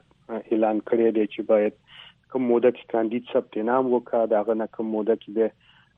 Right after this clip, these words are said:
د دوی د اعتراضاتو دوره وي، کوم موده بیا پکې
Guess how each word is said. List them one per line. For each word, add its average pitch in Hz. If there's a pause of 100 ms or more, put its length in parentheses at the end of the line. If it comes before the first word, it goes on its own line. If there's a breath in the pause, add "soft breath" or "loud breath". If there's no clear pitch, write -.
د 107
دوی 117
د 117
اعتراضاتو 110
دوره 113
وي، 104
کوم 110
موده 107
بیا 104
پکې -